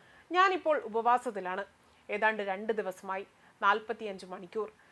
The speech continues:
ഞാൻ വെള്ളം മാത്രമേ കുടിച്ചിട്ടുള്ളൂവെന്നും ഭക്ഷണം കഴിച്ചിട്ടില്ല എന്നും ഈ അഭിമുഖത്തോടുള്ള ആ ഒരു ആദരസൂചകമായാണ്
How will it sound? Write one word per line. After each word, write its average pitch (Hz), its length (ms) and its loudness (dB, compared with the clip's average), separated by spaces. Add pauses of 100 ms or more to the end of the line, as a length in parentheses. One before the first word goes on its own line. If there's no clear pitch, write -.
(160)
ഞാൻ 320 220 4
വെള്ളം 269 300 6
മാത്രമേ 240 420 2
കുടിച്ചിട്ടുള്ളൂവെന്നും 220 880 -2 (300)
ഭക്ഷണം 226 360 -4
കഴിച്ചിട്ടില്ല 226 600 -2
എന്നും 202 280 -6 (120)
ഈ 277 180 -4
അഭിമുഖത്തോടുള്ള 240 1080 0 (680)
ആ 254 140 12
ഒരു 277 160 8
ആദരസൂചകമായാണ് 247 1500 2